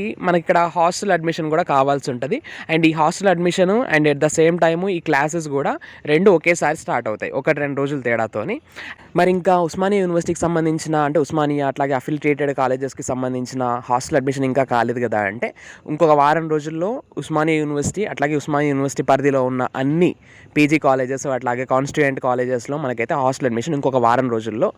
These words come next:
స్టార్ట్ కాబోతా ఉంది. And ఆ ప్రొసీజర్ ఏంటి అనేది కూడా నేను ఎక్స్‌ప్లెయిన్ చేస్తా and అప్‌డేట్ ఇస్తూనే ఉంటా. And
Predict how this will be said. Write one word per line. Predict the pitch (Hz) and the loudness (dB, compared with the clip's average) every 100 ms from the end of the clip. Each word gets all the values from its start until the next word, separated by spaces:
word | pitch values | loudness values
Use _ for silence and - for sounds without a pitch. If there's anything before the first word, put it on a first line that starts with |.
| - - - | -12 -8 -2
స్టార్ట్ | - 123 131 123 | 0 0 0 -2
కాబోతా | 110 107 104 101 | -2 -2 -4 -4
ఉంది. | 127 - - - 143 | -8 -12 -14 -10 -2
And | 135 | -2
ఆ | - | 2
ప్రొసీజర్ | 147 165 156 147 | 2 4 4 4
ఏంటి | 139 135 | 2 0
అనేది | 120 113 | 0 0
కూడా | 160 | 0
నేను | 131 110 | -2 -2
ఎక్స్‌ప్లెయిన్ | - 123 107 | -2 -2 0
చేస్తా | 98 - - - - - 117 | -2 -2 -8 -10 -18 -6 -4
and | 113 110 | 2 0
అప్‌డేట్ | 120 135 123 | 0 -2 -4
ఇస్తూనే | - 113 98 | -6 -6 -6
ఉంటా. | 92 185 - - - - | -8 -10 -10 -20 -20 -8
And | 127 | -2